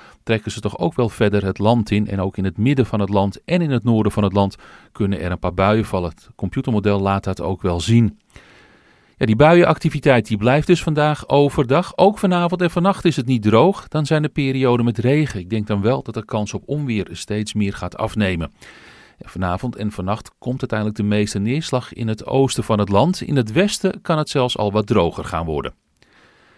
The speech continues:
Dit is de kaart voor komende nacht. Die staat niet goed. We gaan beginnen met de middagkaart. En de middagkaart die laat die temperaturen zien van zo'n zestien tot twintig graden. Er vallen dus diverse buien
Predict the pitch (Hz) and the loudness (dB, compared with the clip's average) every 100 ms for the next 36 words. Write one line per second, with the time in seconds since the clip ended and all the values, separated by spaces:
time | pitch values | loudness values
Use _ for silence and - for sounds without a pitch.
0 | _ _ _ _ 196 208 180 180 160 123 | _ _ _ _ 4 4 4 4 4 2
1 | - - 131 - - 113 92 90 131 196 | -2 2 2 4 4 6 4 0 0 -2
2 | - - 170 - 131 90 87 - 220 220 | -4 -10 -8 -2 -2 0 -4 -4 -4 -4
3 | - - - 135 - 135 120 - 180 143 | -6 -12 -10 -8 -2 -2 -2 -2 -2 0
4 | 135 - 107 123 107 87 73 - 98 175 | -2 -2 2 4 6 4 0 -2 -2 -2
5 | - - - - - - 170 185 202 - | -6 -18 -20 -20 -14 2 6 6 4 4
6 | 185 170 165 156 147 139 - 135 123 123 | 2 4 2 2 2 -2 0 0 0 -2
7 | 143 131 117 123 123 113 104 107 92 131 | 0 0 2 2 2 0 2 0 2 2
8 | 135 - 120 117 104 - 117 104 92 - | 0 -2 0 0 -4 0 2 2 0 0
9 | 131 139 113 - _ 147 - 139 123 104 | 2 2 2 -4 _ -6 -2 0 0 -2
10 | 131 - 107 104 101 120 135 135 | -4 -2 -2 -2 -2 0 0 -2